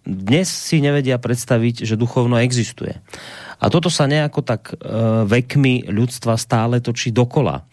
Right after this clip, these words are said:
Trúfne si, pán Marman, odhadnúť, kedy príde doba, keď budú ľudia duchovné veci vnímať opäť automaticky ako niečo objektívne? No, to je zaujímavá otázka, lebo ona vlastne ako keby tak trošku predikuje dopredu to, že to ako príde samé, že,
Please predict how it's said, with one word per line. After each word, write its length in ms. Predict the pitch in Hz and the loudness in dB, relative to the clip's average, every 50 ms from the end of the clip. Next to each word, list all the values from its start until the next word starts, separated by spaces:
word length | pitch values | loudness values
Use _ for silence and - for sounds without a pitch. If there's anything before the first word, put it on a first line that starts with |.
| - - | -4 -2
Trúfne 300 | 147 156 - - 165 160 | -2 0 0 0 -2 -2
si, 100 | - 160 | -2 -2
pán 160 | 147 143 143 139 | 0 0 0 0
Marman, 340 | 143 143 139 139 139 120 - | 0 0 0 0 -2 0 2
odhadnúť, 800 | 113 127 127 135 131 123 127 131 131 127 120 - - - - - | 2 2 2 2 0 0 0 0 0 0 -2 -6 -12 -14 -8 -2
kedy 240 | - 139 139 156 160 - | 0 2 2 2 0 0
príde 340 | - 113 123 127 123 123 120 120 - - | 2 0 0 2 2 0 0 -2 -6 -12
doba, 560 | - 85 95 87 80 87 113 131 151 156 160 - - - - - - - _ _ _ - - | -4 -2 -2 0 2 2 2 2 2 0 -2 -6 -14 -20 -20 -20 -20 -20 _ _ _ -8 -2
keď 160 | - 104 101 | -2 0 2
budú 240 | 123 151 135 127 120 | 2 2 2 2 2
ľudia 240 | 127 135 127 123 107 | 2 2 0 0 0
duchovné 480 | 95 113 123 120 - 139 123 120 117 | 0 -2 -4 -2 0 -2 0 0 0
veci 320 | 110 110 117 117 - 117 98 | 0 0 0 -2 -2 -2 0
vnímať 400 | 110 120 123 123 113 104 104 - | 2 2 2 2 0 0 -2 -2
opäť 320 | 123 123 120 120 107 - | -4 -2 0 0 -2 0
automaticky 800 | - 110 120 131 120 147 135 131 127 120 127 117 - - - 117 | 0 0 0 2 2 0 0 0 -2 -2 -4 -6 -6 -4 -2 0
ako 200 | - 117 120 - 107 | 0 0 0 0 0
niečo 260 | 110 110 110 - - - | 2 0 0 0 0 0
objektívne? 720 | 98 95 104 113 110 113 - - 123 123 135 147 175 214 220 - _ - - - - - - - | 0 2 2 0 0 -2 -4 -4 -2 0 2 2 0 0 -2 -6 _ -18 -16 -16 -16 -8 -2 0
No, 180 | 139 185 - - | 0 0 0 0
to 80 | 175 | 0
je 80 | 170 160 | 2 2
zaujímavá 400 | 190 214 233 196 160 143 135 143 | 2 2 2 0 0 2 0 0
otázka, 480 | 139 151 143 - - - 151 170 175 | 0 -2 -4 -4 -2 -2 -2 -2 0
lebo 320 | 165 156 143 139 135 120 123 - - - - - - - - | 0 0 0 0 0 -2 -4 -10 -20 -20 -20 -20 -20 -10 -2
ona 320 | - 135 156 165 160 139 | 0 0 2 2 0 0
vlastne 400 | 123 135 143 147 - - 143 143 | 0 0 0 -2 0 0 -2 -2
ako 80 | 131 139 | -2 -2
keby 240 | 120 - 151 143 147 | -2 0 0 0 0
tak 160 | - 147 123 | -2 -2 -4
trošku 320 | - 147 131 - - 139 | -2 -6 -4 -2 -2 0
predikuje 400 | 131 135 147 151 151 - 156 143 | 2 2 2 2 0 0 2 2
dopredu 400 | 120 131 131 - 151 143 139 143 | 2 2 0 0 -2 0 0 -2
to, 320 | 127 - 139 147 147 - 123 | -2 0 0 0 0 0 -2
že 160 | 120 135 120 | -2 0 0
to 160 | 147 143 131 | 0 0 0
ako 360 | - 120 123 - 139 123 123 - - - - | 0 -4 0 0 0 0 -2 -6 -10 -4 0
príde 320 | 131 120 143 131 - 147 135 | 0 0 0 0 0 -2 -2
samé, 560 | - - 170 175 156 131 120 117 120 123 - | 0 0 0 2 2 4 4 2 2 0 -2
že, 240 | 113 127 127 113 | 0 0 0 0